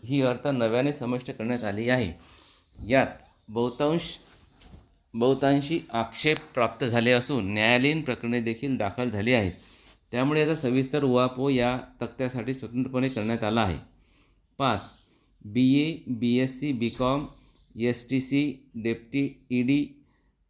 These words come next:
डेप्टी टी, one year course with ten year post एसटीसी its service, बीए, बीएससी, बीकॉम, एसटीसी, डेप्टी टी, one year course with ten year service post एसटीसी हे शब्द वगळण्यात आले आहेत.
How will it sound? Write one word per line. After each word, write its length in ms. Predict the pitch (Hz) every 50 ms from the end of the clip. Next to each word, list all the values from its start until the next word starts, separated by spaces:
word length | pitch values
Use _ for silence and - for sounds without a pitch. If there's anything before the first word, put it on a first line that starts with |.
| - 98 98
डेप्टी 360 | 117 117 113 - - - 139
टी, 400 | 139 139 147 139 113 92 - - - - 110
one 260 | 110 120 127 135 139
year 240 | 135 131 131 139 139 135 -
course 360 | 135 139 147 147 143 - 117 117
with 140 | 127 135 131 - -
ten 160 | 127 131 135
year 200 | 135 131 131 135 131 131 - 123
post 420 | 131 143 151 147 - - - 117
एसटीसी 800 | 113 127 131 127 - - 127 127 120 - 143 131 110 92 87 - - _ _ _ _ _ _ _ _ -
its 140 | 131 139 135 - - 139
service, 340 | 123 123 139 135 123 - - - - _ _ _ _ _ _ _ _ _ -
बीए, 400 | - 107 101 120 123 135 147 156
बीएससी, 560 | 147 131 127 127 131 139 131 131 - 147 147
बीकॉम, 520 | 143 123 120 113 - - 131 131 139 143 151 - - _ -
एसटीसी, 800 | 110 113 117 113 117 - - 131 127 127 - 139 139 143 151 135 - - - -
डेप्टी 400 | 120 110 113 113 113 - - 131
टी, 340 | 127 - 135 135 143 139 - -
one 280 | - 117 117 120 123 127
year 200 | 123 120 123 117 113 - -
course 400 | 135 131 113 101 - - - 117
with 200 | 113 123 131 131 131 - - - -
ten 160 | 131 135 135
year 180 | 127 123 123 123 - -
service 320 | 131 127 135 123 107 90 - - - - - - - - _ _ - - - - - _ -
post 440 | 131 139 156 151 156 - - - 120
एसटीसी 520 | 120 123 123 - - 139 131 131 - 147
हे 160 | 147 135 143 143
शब्द 240 | 131 127 110 113
वगळण्यात 480 | 135 131 113 110 104 113 117 127 131 131
आले 180 | 131 127 131 135
आहेत. 220 | 135 139 143